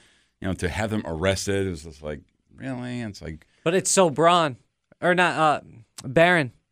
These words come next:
Speaker 1: Yeah.
Speaker 2: You know
Speaker 1: This
Speaker 2: what
Speaker 1: is
Speaker 2: I
Speaker 1: true.
Speaker 2: mean?
Speaker 1: You know,
Speaker 2: That
Speaker 1: him
Speaker 2: is
Speaker 1: being the
Speaker 2: so
Speaker 1: new
Speaker 2: Baron.
Speaker 1: G M, he's gonna try to, that makes sense. Now you say that, that does kinda make sense, you
Speaker 2: Because
Speaker 1: know?
Speaker 2: he is the guy, he wants to do what makes you mad. Remember how you were like, a couple weeks
Speaker 1: Yeah.
Speaker 2: ago, you're like, "I just hate that smug look that he gets
Speaker 1: Yeah.
Speaker 2: when he's just sitting there, like,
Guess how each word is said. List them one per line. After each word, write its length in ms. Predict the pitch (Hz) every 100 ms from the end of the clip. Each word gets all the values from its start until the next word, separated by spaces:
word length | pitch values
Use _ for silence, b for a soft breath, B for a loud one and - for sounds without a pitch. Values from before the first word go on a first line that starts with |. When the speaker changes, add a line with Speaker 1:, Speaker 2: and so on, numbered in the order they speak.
| _
Speaker 1:
Yeah. 300 | 107 87 69 - _ _ _ -
Speaker 2:
You 80 |
know 100 | 151
Speaker 1:
This 100 | 160
Speaker 2:
what 100 | 160
Speaker 1:
is 100 | 160
Speaker 2:
I 20 | 247
Speaker 1:
true. 120 | 196
Speaker 2:
mean? 100 | 180
Speaker 1:
You 60 |
know, 120 | 151 143
Speaker 2:
That 140 | 170
Speaker 1:
him 60 | 156
Speaker 2:
is 60 |
Speaker 1:
being 60 | 151
the 200 | 151 147
Speaker 2:
so 120 | 123
Speaker 1:
new 60 | 139
Speaker 2:
Baron. 280 | 139 139 135
Speaker 1:
G 40 |
M, 120 | - -
he's 180 | 127 110
gonna 200 | 135 117
try 180 | 123 117
to, 260 | 110 110 - _ _
that 140 | 180
makes 180 | 254 285
sense. 300 | - - 185 190 185
Now 180 | 180 233
you 180 | 226 214
say 240 | - 208
that, 340 | 190 175 135 - b b
that 140 | 139
does 140 | 156 165
kinda 180 | 139 110
make 160 | 90 85
sense, 160 | 92
you 120 | 82 165
Speaker 2:
Because 160 | 180 -
Speaker 1:
know? 60 | 220
Speaker 2:
he 120 | 220
is 140 | 190
the 100 | 190
guy, 220 | 190 190
he 160 | 180 226
wants 240 | 269 294
to 80 | 247
do 140 | 190 220
what 80 | 190
makes 220 | 185 -
you 60 |
mad. 200 | 175 202
Remember 380 | 147 147 175 185
how 140 | 185 180
you 180 | 170 175
were 80 |
like, 160 | 175 170
a 20 |
couple 200 | 185 147
weeks 100 | 104
Speaker 1:
Yeah. 20 | 80
Speaker 2:
ago, 60 | 185
you're 80 |
like, 160 | 175 151 b b
"I 60 | 139
just 200 | 139 -
hate 340 | - 143 147
that 240 | 135 117 -
smug 600 | - - 127 131 135 127
look 240 | 139 147 -
that 140 | 127
he 80 | 120
gets 160 | - -
Speaker 1:
Yeah. 60 |
Speaker 2:
when 100 | 139
he's 120 | 135
just 200 | 127 123
sitting 280 | - 143 143
there, 220 | 139 139 135
like, 460 | 135 127 120 113